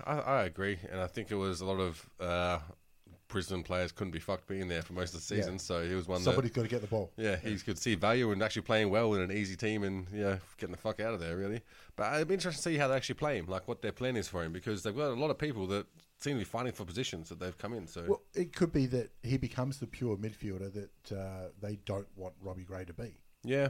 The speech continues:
Speaker 2: So maybe Robbie's spending, you know, all the time down the forward,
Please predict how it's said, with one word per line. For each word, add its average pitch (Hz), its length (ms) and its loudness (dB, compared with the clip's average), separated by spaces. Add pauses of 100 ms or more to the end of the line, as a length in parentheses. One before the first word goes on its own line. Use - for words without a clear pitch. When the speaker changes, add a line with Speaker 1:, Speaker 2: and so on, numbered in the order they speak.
Speaker 2:
So 107 120 -6
maybe 120 280 4
Robbie's 107 360 2
spending, 104 520 -4 (140)
you 110 120 -6
know, 104 100 -6 (500)
all 127 220 6
the 113 100 2
time 110 280 0
down 101 220 0
the 92 40 -10
forward, 110 440 -4